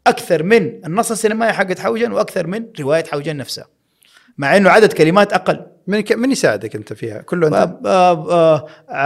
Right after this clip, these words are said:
Speaker 1: ح-، ح-، ما حكى جلدك غير ظفرك، دائمًا ت-، تعورني هنا،
Speaker 2: إيه.
Speaker 1: لأني جربت أكتب مع ناس كثيرين، صعب إنه واحد آخر يتغلغل في القصة.
Speaker 2: يدخل في عالمك
Speaker 1: آه.
Speaker 2: كمان.
Speaker 1: وأثناء الكتابة ترى تصير في نقاشات كثير بينك وبين ذاتك، أسوي كذا، لا أسوي كذا، خليه يقول كذا، خليه يسوي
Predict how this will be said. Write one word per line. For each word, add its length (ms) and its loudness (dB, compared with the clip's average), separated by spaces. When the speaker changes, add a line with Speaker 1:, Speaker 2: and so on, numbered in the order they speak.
Speaker 1:
ح-، 200 -6
ح-، 340 -10
ما 180 -2
حكى 240 2
جلدك 260 2
غير 320 6
ظفرك، 500 2
دائمًا 340 6
ت-، 160 -2
تعورني 540 4
هنا، 320 -2
Speaker 2:
إيه. 160 -2
Speaker 1:
لأني 260 2
جربت 400 2
أكتب 300 -2
مع 140 2
ناس 180 0
كثيرين، 520 -2
صعب 440 0
إنه 200 2
واحد 300 -2
آخر 340 2
يتغلغل 560 2
في 100 -8
القصة. 500 -6
Speaker 2:
يدخل 260 -4
في 120 -2
عالمك 260 0
Speaker 1:
آه. 140 -2
Speaker 2:
كمان. 380 -8
Speaker 1:
وأثناء 540 4
الكتابة 400 6
ترى 240 6
تصير 260 0
في 160 0
نقاشات 540 4
كثير 300 0
بينك 320 -2
وبين 160 0
ذاتك، 300 -2
أسوي 300 -4
كذا، 260 -8
لا 140 -8
أسوي 260 -8
كذا، 140 -12
خليه 240 -4
يقول 180 -4
كذا، 160 -2
خليه 120 0
يسوي 240 -2